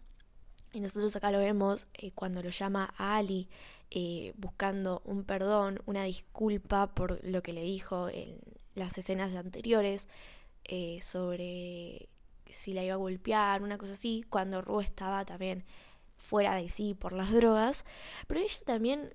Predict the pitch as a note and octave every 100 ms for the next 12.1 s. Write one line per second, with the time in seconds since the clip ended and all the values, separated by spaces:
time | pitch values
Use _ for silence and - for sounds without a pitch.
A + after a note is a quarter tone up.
0 | - A#3+ C4+ C#4+ G3 F#3 F#3+ - - F#3
1 | F#3 F#3+ F3+ F#3+ G3+ F#3 - A#3+ B3+ G#3+
2 | - A3+ - G3+ G3 F#3 F#3+ G3 F#3+ -
3 | - - - - - - - - - F#3
4 | E3+ E3+ A3 G#3 G3 F#3 F3+ - F#3 F#3
5 | F3 F3 G#3+ A3 G3+ F#3+ F3+ - - F#3+
6 | G3+ G#3 F#3 F3+ G3 F#3+ F#3+ B3 C4+ B3
7 | A#3+ D4 G#3+ G3 A#3 A3 F#3+ G3 G3+ C4+
8 | B3 G3 F#3 - - - - - - A3+
9 | - A3 B3+ C#4 A#3+ C#4+ - A3 F#3+ F#3+
10 | F#3+ F#3 F#3 G3 G3+ A3 - F#3 F#3+ F#3
11 | F#3+ G3 G3 G3+ F#3+ F3+ G3+ A#3+ - D#3+
12 | -